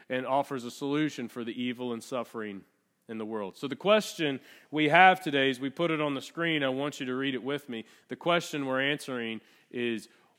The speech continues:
why do bad things happen? Why do bad things happen? In order to answer this question, we need to go back to the very start of everything.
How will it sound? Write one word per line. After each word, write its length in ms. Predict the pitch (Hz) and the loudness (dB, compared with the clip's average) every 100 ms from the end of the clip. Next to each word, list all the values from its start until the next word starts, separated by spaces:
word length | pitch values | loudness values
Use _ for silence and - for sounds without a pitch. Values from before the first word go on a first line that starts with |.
| _ 107 | _ -8
why 640 | 117 139 139 127 120 113 107 _ _ _ _ - | 2 6 6 4 0 -4 -8 _ _ _ _ -20
do 100 | 113 | -18
bad 440 | 104 113 110 - | -8 -6 -6 -10
things 480 | 104 98 98 98 - _ _ _ _ | -16 -16 -18 -20 -20 _ _ _ _
happen? 300 | - 107 - _ _ _ _ _ _ _ _ _ _ _ _ _ _ _ _ | -16 -16 -16 _ _ _ _ _ _ _ _ _ _ _ _ _ _ _ _
Why 240 | 120 127 131 | -2 2 2
do 100 | 123 | -2
bad 360 | 113 110 101 | -4 -6 -6
things 440 | 107 101 98 95 - _ _ _ _ | -10 -12 -14 -18 -20 _ _ _ _
happen? 320 | - 98 - - _ _ _ - | -10 -8 -10 -20 _ _ _ -6
In 80 | 143 | 0
order 240 | 175 202 | 2 4
to 160 | 185 156 | 4 4
answer 260 | 185 214 214 | 4 2 2
this 160 | 214 | 0
question, 560 | - 180 165 - 160 147 | 2 4 4 0 -4 -2
we 80 | 151 | -2
need 160 | 160 | 0
to 60 | 147 | -2
go 240 | 123 170 | 2 2
back 380 | 180 165 151 143 | 4 4 4 0
to 60 | 135 | -6
the 100 | 127 | -4
very 200 | 151 147 | 0 0
start 520 | - - 170 180 - - - - | -2 0 2 2 -2 -14 -18 0
of 320 | 151 151 131 - - - | 6 6 4 -8 -20 0
everything. 600 | 156 156 139 127 - 87 | 2 2 0 -4 -4 -12